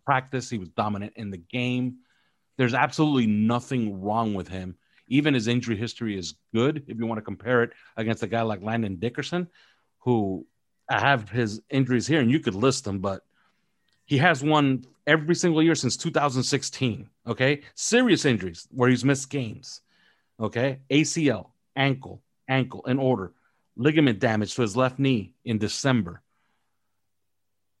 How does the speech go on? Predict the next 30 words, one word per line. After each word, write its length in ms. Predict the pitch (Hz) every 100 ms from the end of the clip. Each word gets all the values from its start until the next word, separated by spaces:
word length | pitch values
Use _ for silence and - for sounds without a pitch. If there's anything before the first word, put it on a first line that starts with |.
| _ _ _ _
I 120 | 120
don't 160 | 131 107
know. 220 | 101 98 -
I 140 | 120
think 280 | 127 143 127
he 260 | 127 131 113
is 220 | 101 87
center 520 | - - 123 120 107 - -
one, 680 | 107 104 117 127 165 185 170 _ _
and 680 | 123 110 107 104 92 80 - _ _ _ _ _ _ _ _ _ _ _ _ _
if 160 | 139 117
you're 120 | 123
targeting 440 | 139 139 139 139
a 40 | 117
center 260 | - 131
and 100 | 123
you 60 | 110
get 140 | 110
anybody 440 | 117 113 110 107 104
else, 280 | 110 113 117
I 100 | 110
think 260 | 110 92
you 60 | 90
failed. 460 | - 98 95 87 _ _
Uh, 360 | 117 110 110 107 -
Creed 220 | _ 165 123
Humphrey 320 | 120 - 104
is 80 | 92
my 140 | 101
pick 300 | 95 110 -